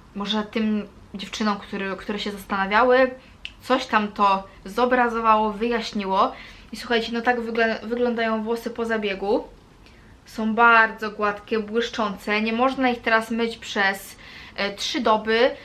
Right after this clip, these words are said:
Nie można, słuchajcie, chodzić na siłownię, e, iść na basen, żeby ta skóra głowy się, e, pociła,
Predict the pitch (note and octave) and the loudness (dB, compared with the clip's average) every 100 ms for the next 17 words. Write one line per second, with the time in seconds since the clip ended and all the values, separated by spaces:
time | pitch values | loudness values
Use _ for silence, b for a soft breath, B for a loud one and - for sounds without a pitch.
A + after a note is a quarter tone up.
0 | B B - A3+ A3+ A#3 A3+ A3 A3 G#3 | B B -4 -2 0 0 0 -2 2 4
1 | G#3 A3 G#3 G#3 - C4 C4+ B3+ B3+ B3 | 2 0 -6 -4 0 0 0 -2 -2 -2
2 | A3 G#3+ G#3+ G#3+ G#3 G#3 G3+ G#3+ A3 B | -2 -2 -2 -2 2 6 6 6 2 B
3 | B - G3+ G#3 B3+ C4 C4 B3 G#3 G#3 | B -6 0 2 2 0 4 6 6 6
4 | G#3 - G3 G3+ G#3+ G#3+ B B G3+ A#3 | 4 2 4 4 0 -6 B B -2 0
5 | A3+ A3+ A3+ - C4 A#3+ A3 A3+ A3 A3 | 0 0 -2 2 4 4 2 0 0 -2
6 | A3 G#3 G#3+ G#3 F3+ G3+ - B3+ - C4 | 2 4 6 4 2 -2 -2 -2 0 2
7 | A3 G#3+ A#3+ C4 | 6 8 8 4